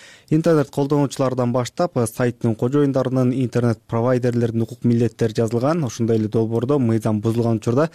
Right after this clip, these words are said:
э, сайттарды ыйгарым укуктуу органдар сотко чейин эле чектей алары жазылган. Чектейт деген сөз эми башкача айтканда алардын ишин токтотуп кое алат, э, дегенди билдирет.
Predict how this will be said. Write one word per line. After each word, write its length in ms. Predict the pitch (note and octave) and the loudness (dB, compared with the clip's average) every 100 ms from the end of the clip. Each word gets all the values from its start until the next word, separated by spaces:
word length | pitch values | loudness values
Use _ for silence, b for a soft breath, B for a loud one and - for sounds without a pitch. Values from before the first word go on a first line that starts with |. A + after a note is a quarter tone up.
| B B B B B | B B B B B
э, 120 | A2+ | -4
сайттарды 840 | - B2+ - B2+ A#2+ A#2 D3 D#3+ | -2 -4 -4 -4 -2 0 0 0
ыйгарым 560 | D3+ B2+ B2 B2+ A#2+ A2+ | 0 0 0 0 0 -2
укуктуу 380 | A2+ C3 - B2 | -2 -6 -2 0
органдар 440 | A#2+ A#2+ A#2 C3+ | 2 0 0 -2
сотко 500 | A#2+ B2 - - B2 | -2 -4 -4 -2 0
чейин 340 | A2+ - B2+ B2 | 0 0 0 2
эле 360 | A#2 A#2 A2+ | 2 2 2
чектей 420 | G#2+ - B2 - A#2 | 0 -2 -4 0 0
алары 220 | A2 G#2+ | 0 0
жазылган. 400 | A2+ A2+ C#3 D#3+ | -2 0 -2 -2
Чектейт 460 | - C3+ - C#3 - | -2 -4 0 0 0
деген 280 | B2 A2+ G#2 | 0 0 0
сөз 200 | D3 D#3 | 0 0
эми 160 | A#2+ | 0
башкача 280 | A2+ - A#2 | 0 -4 -6
айтканда 360 | A2 A#2 C#3 D3 B B B B B | -2 0 0 0 B B B B B
алардын 340 | D3 C3+ B2+ | 0 2 0
ишин 240 | B2 B2+ | -2 -4
токтотуп 500 | A2+ B2 C3 A2+ G#2+ A2 _ | -4 -2 -2 -2 -4 -8 _
кое 240 | A#2 A#2 A2 | 0 2 2
алат, 400 | A2 G#2+ G#2 - A2 | 2 0 0 -2 -4
э, 100 | G#2 | -2
дегенди 580 | A2 A2 G#2+ G2+ G#2+ G#2 | 0 0 0 0 0 0
билдирет. 600 | G2+ A2+ A2+ A2+ - | 0 0 2 0 -4